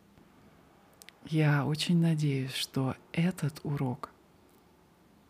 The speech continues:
помог вам приблизиться еще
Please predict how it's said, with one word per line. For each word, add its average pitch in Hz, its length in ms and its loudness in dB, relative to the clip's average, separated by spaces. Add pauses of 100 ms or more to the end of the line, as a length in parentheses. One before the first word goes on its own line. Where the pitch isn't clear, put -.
(720)
помог 156 480 2
вам 147 360 0 (480)
приблизиться 151 880 0 (680)
еще 180 640 -2